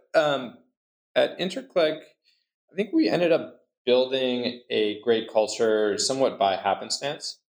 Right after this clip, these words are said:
We just hired a bunch of great people, and the culture came together, and, um, we were really fortunate. So, you know, I think, I think this time around, while we were doing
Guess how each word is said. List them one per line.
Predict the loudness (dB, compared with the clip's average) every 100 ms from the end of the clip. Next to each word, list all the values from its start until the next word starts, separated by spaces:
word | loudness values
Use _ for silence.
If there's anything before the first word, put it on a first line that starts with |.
| _ _ _
We | -10 -10 -12 _ _ _ _
just | -8 0
hired | 2 2
a | 0
bunch | -2 -6
of | -4
great | -4 -4 -8
people, | -6 0 0 0
and | -4 -8 -14 _ _ _ -18
the |
culture | -2 -2 0 -6
came | -6 -6 -6
together, | -8 -8 -2 0 0 -2 -8 _ _ _
and, | -6 -4 -2 -2 -6 -8 -10 -6 -2
um, | -2 -2 -6 -10 -8
we | -4
were | 0
really | 2 2 0
fortunate. | -4 -4 -4 -8 -14 -20 _ _ _
So, | -6 2 4 4 0 -4 _ _ _ _ _ _ _ _ _
you | -2
know, | -2
I | -2
think, | -2 -4 -6 -8 -4
I |
think | -2 -2
this | 0 0
time | 0 0 0
around, | 0 0 -2 -2 -4 -8 -12 _ _ _ _ _ _ _ _ _ _ _ _
while | 2 2
we | 0
were | -4
doing | -2 0 0 -2 -6